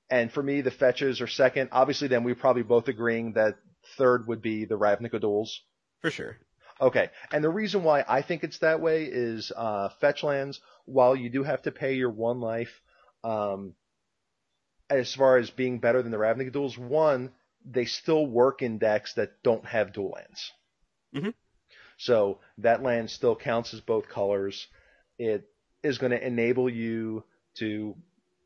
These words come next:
Speaker 1: for whatever percentages, thin out your land. You know,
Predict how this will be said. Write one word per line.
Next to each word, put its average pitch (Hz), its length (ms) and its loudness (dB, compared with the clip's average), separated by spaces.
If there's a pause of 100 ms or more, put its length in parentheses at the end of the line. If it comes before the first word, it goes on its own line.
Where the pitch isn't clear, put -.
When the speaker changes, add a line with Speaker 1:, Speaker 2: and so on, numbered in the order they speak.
(140)
Speaker 1:
for 127 160 2
whatever 117 320 2
percentages, 107 680 -6
thin 120 140 0
out 120 160 2
your 123 140 -2
land. 107 500 -4 (380)
You 127 100 -6
know, 98 300 -2